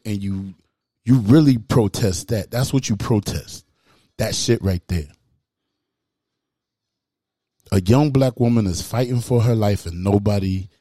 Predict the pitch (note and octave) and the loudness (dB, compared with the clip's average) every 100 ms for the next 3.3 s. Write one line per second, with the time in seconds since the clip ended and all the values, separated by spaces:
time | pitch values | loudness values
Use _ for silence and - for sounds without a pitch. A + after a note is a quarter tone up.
0 | _ _ _ _ _ _ F#2+ G#2 F#2+ F2+ | _ _ _ _ _ _ 2 2 2 0
1 | F#2 D#2+ D#2+ D2+ - F2 G2+ G2 F#2+ F2+ | -2 -2 -10 -14 -14 -4 -2 0 0 0
2 | F2+ - F#2 F#2 F2+ F2+ F2 F2+ F2 E2+ | -2 -2 -4 -2 -2 -2 -2 -2 -2 -4
3 | E2 - | -8 -14